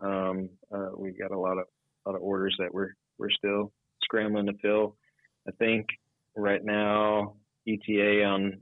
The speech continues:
on those, if you ordered now, is around, uh,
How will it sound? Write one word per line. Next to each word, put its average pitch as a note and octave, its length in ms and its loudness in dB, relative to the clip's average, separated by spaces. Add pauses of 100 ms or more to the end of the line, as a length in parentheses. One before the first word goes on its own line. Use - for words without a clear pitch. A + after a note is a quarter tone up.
on G2 120 -4
those, G2 220 2
if F#2 120 -8
you F#2 120 -4
ordered F#2+ 260 0
now, F#2+ 320 2
is F#2 100 0 (680)
around, F#2 460 -4 (280)
uh, G2 140 -16